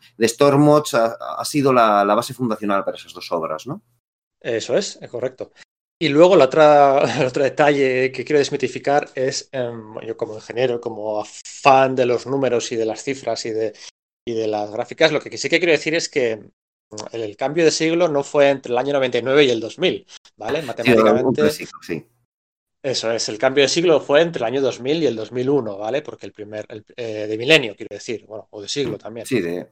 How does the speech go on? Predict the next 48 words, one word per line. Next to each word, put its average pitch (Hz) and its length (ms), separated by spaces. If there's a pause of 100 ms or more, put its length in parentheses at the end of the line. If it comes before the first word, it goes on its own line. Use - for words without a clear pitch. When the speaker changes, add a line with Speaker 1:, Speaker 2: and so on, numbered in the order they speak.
(100)
Speaker 2:
El 110 120
milenio 131 400
empieza 143 320
en 123 60
el, 123 240
en 131 120
el 139 160
uno, 208 360
entonces 120 240
empiezas 117 240
a 127 100
contar 127 300
mil 139 160
años 170 280
y 135 40
acabas 117 340
en 113 80
el 101 160
mil, 113 260
no 104 60
acabas 113 300
Speaker 1:
Claro, - 160
Speaker 2:
en 110 140
Speaker 1:
el, - 60
si, - 180
el - 40
Speaker 2:
novecientos 120 320
noventa - 0
y 123 80
nueve. - 0
Speaker 1:
número 151 320
diez 165 300
pertenece 135 500
a 135 40
la 117 140
primera 120 400
decena, 92 480
no 110 120
a 117 60
la 110 40
segunda 107 400
decena. 127 280
Speaker 2:
Efectiva-, - 20
Speaker 1:
Entonces, 107 240
utilizando 123 480
esa 127 80
Speaker 2:
efectivamente. 127 340
Speaker 1:
misma, 123 280